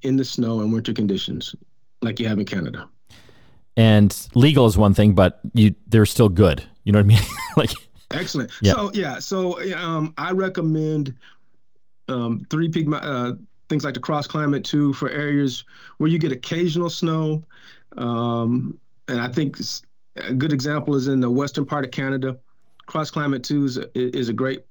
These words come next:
Speaker 1: great product for the snow that you get and the type of weather that you have. And it also is excellent for wet conditions. And it has a sixty thousand mile warranty. So that, yeah, those are, I recommend them.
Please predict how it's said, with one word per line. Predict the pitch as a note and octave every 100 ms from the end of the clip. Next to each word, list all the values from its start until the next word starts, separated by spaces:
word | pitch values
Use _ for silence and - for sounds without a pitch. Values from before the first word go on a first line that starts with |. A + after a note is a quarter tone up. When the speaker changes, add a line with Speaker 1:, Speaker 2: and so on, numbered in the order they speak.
| _
Speaker 1:
great | C3+ C3
product | - B2+ C3+ B2
for | C#3
the | A2+
snow | - C3+
that | C3 B2+
you | B2+
get | C3
and | C3
the |
type | C3+ C3
of | C3
weather | B2+ B2+ B2+
that | B2+ B2+
you | A#2+
have. | A#2 A#2 A#2 - - - - -
And | B2+
it | B2+
also | C#3 C#3+ - C#3 C3
is | B2
excellent | B2+ B2+ B2+ C3 B2+
for | - A2
wet | A#2+ A#2+
conditions. | A2 G#2 G#2 F#2 F#2 - - - - _ - - - - - - - -
And | D#3 E3+
it | E3
has | D3+
a | C3
sixty | - B2+
thousand | B2+ B2 A#2+
mile | A2+ G#2
warranty. | G2+ F2 - G#2
So | - C3+
that, | A2+ C#3+ C#3+
yeah, | D#3+ C#3 A2+
those | C#3 D3+ C3
are, | C#3 B2+ B2 - - -
I | C3
recommend | C3+ D3 D3 B2+ C#3 C#3
them. | C3+ C#3 C3+